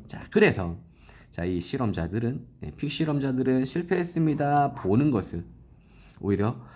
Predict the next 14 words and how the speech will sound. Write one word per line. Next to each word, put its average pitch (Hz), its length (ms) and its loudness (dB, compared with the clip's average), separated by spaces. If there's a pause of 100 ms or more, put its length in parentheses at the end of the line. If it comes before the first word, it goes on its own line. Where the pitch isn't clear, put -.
(240)
하나의 190 380 2
더 165 260 2
드라마틱한 143 720 0
어떤, 110 340 -2
어떤 104 260 -2
뭐야? 110 340 -4
좀 95 120 -12 (180)
눈에 101 340 -2 (160)
더 95 120 0
잘 101 240 -2
보이는 110 500 2
자극, 107 420 -6
그게 113 220 -2
누구다? 95 440 -2